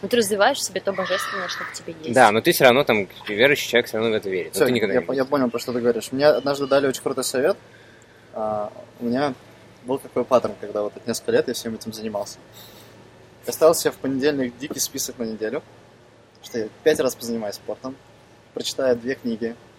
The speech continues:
Speaker 3: сделаю вот это, вот это, вот это. И к концу недели я, когда, там, не знаю, четыре раза смотрю на этот список, понимаю, что я сделал, ну, две,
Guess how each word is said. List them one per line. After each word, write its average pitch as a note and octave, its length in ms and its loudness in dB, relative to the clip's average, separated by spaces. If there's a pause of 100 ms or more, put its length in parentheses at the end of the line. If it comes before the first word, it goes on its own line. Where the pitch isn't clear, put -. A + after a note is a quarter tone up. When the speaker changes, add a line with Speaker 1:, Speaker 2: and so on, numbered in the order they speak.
(340)
Speaker 3:
сделаю B2 400 2
вот A#2+ 160 0
это, A#2+ 160 0
вот A2+ 140 -6
это, A2 160 -10
вот G#2 100 -12
это. D#3+ 240 -6 (1000)
И B2+ 80 -2
к - 20 -10
концу B2+ 280 0
недели B2 600 2 (240)
я, A2+ 120 0
когда, G#2 520 2
там, - 180 -16 (120)
не - 40 -20
знаю, - 220 -12
четыре B2 220 2
раза A#2+ 120 0
смотрю A#2 220 -6
на A2 100 -6
этот A2+ 100 -6
список, - 280 -4
понимаю, B2 300 -2
что - 140 -4
я G#2 40 -4
сделал, A#2 240 0
ну, A2+ 160 -2
две, A2 480 -6